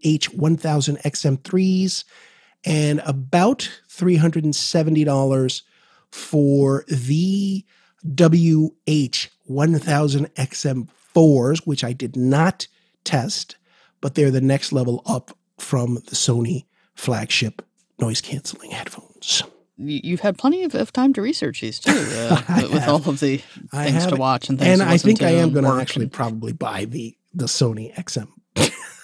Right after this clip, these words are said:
Speaker 1: headphones.
Speaker 2: Yes, yeah, yeah.
Speaker 1: Because I really do like the Son-, now, the Sony headphones I use to listen to music.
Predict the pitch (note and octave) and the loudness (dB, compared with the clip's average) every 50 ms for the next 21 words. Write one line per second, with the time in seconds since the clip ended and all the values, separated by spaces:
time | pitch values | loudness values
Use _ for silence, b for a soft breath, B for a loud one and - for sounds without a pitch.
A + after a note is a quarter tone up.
0 | - - - - G3 G#3 F3 - - - F#3+ A3 - - D#3+ D3 - - C#3+ A#2+ | -20 -20 -4 0 2 2 2 0 -2 -2 -2 -2 0 0 -2 -2 0 2 2 2
1 | G#2 - - - - - C#3+ B2 C3 C#3+ C#3+ C#3+ D#3 D3+ - D3+ D3 C#3 D#3 C3+ | 2 0 -2 -4 0 2 2 4 6 6 6 6 4 2 2 0 0 0 0 2
2 | D3 D3+ D3+ D3 D3+ E3 E3 D#3+ D3+ C#3+ B2+ B2 C#3+ C3+ B2+ A#2 A2+ A2+ A2+ G#2+ | 2 2 2 4 6 6 6 6 6 2 2 0 0 0 0 -2 -4 -8 -10 -12
3 | - - - _ _ _ _ _ _ _ _ _ _ - C#3+ C#3 C3 - - C#3 | -14 -20 -20 _ _ _ _ _ _ _ _ _ _ -8 -8 -6 -6 -6 -6 -4
4 | B2+ C3+ C#3 C3+ C3 B2+ - - - F3 E3 E3 F3 F3 E3 C3+ D3 D#3 C#3 - | -2 0 0 0 0 -2 -4 0 2 4 6 6 6 6 6 4 2 0 0 -2
5 | - D3 C#3+ C#3 C3 - - - C#3 C3 B2 B2 A#2+ B2+ B2+ B2+ B2 B2+ B2+ - | -4 -4 -4 -4 -6 -8 -6 -4 -2 0 0 0 0 0 2 2 2 2 0 -2
6 | - - C3+ B2 A#2+ B2 - - A#2 A2 - A2 G#2+ G#2 F#2 E2 - - - _ | -4 -4 -4 -4 -4 -4 -4 -4 -6 -6 -6 -6 -6 -6 -6 -8 -10 -12 -12 _
7 | _ | _